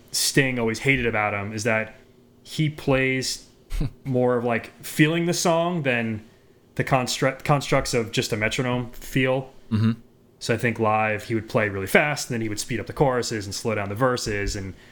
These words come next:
Speaker 1: when he got excited, he would speed up. When the, the, the, the song needed a slower part, he would slow down.
Speaker 2: Yeah.
Speaker 1: So I think that I took that away from his playing. And I mean, you know what? I would actually be interested to take the song and put it to, uh, like, Beat Detective and see. I bet you,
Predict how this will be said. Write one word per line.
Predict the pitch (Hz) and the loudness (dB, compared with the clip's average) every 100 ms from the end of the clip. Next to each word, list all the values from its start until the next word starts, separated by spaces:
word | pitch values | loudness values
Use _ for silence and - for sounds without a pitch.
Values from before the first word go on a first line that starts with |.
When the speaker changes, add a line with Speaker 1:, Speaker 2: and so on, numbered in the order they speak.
| - | -6
Speaker 1:
when | 123 117 | 0 2
he | |
got | 123 | 2
excited, | 120 - 147 147 | 2 2 2 2
he | 131 | -4
would | 123 | -4
speed | - 143 | 0 2
up. | 143 104 - | 2 -2 -6
When | 101 101 | -6 -6
the, | 104 - - - | -8 -12 -20 -10
the, | 120 110 107 | -6 -6 -8
the, | 113 110 104 - | -6 -6 -6 -6
the | |
song | 110 127 117 | -2 0 2
needed | 117 113 | 0 0
a | 107 | -2
slower | - 117 | 0 0
part, | 123 127 127 | 0 0 0
he | 117 | 0
would | 110 | -2
slow | - 110 | 0 2
down. | 127 98 92 - - - 107 | 0 -2 -8 -16 -12 -4 2
Speaker 2:
Yeah. | 104 82 76 - | 4 4 0 -4
Speaker 1:
So | 123 | -2
I | 113 | 0
think | 127 113 | 0 0
that | 127 | 0
I | |
took | 135 143 | 2 2
that | 131 | 2
away | 120 117 | 2 2
from | 113 | 0
his | 110 101 | -4 -2
playing. | 120 107 107 101 | -2 -2 -2 -4
And | 95 98 - - - - - | -6 -8 -12 -14 -16 -18 -6
I | 131 | -2
mean, | 127 123 | 0 2
you | 143 | 2
know | 147 | 4
what? | 139 135 123 | 2 -2 0
I | 151 | 2
would | 151 | 4
actually | 156 - 143 - - | 2 0 -2 -2 0
be | 143 | 2
interested | 135 - - 117 | 0 -2 -4 -4
to | |
take | 113 123 | -2 -2
the | 123 | -2
song | - 117 113 | 0 0 0
and | 110 | -2
put | - 110 | -2 0
it | - | 0
to, | 120 107 | -2 0
uh, | 104 101 95 - - - | -2 -2 -6 -12 -20 -6
like, | 117 104 | -6 -2
Beat | 120 | -2
Detective | 117 107 107 107 104 | -2 0 0 -2 -4
and | 107 | -4
see. | - 104 | -2 0
I | 101 | 0
bet | 110 - | 0 0
you, | 101 | -2